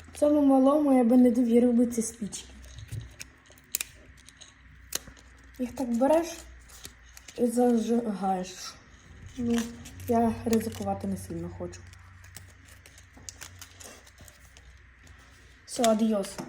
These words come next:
сеньоріта. Ще інтересне у нас є. Це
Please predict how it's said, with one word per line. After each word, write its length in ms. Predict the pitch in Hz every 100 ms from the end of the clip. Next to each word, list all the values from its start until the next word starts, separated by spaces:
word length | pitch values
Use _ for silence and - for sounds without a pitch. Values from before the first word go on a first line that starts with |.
| -
сеньоріта. 580 | 202 196 190 185 185 185 - - - - - - _ _ - - -
Ще 200 | - 403 392 277 -
інтересне 640 | 269 254 247 240 220 -
у 80 | 196
нас 280 | 196 196 -
є. 160 | 180 175 175 - _ _ - - -
Це 180 | 403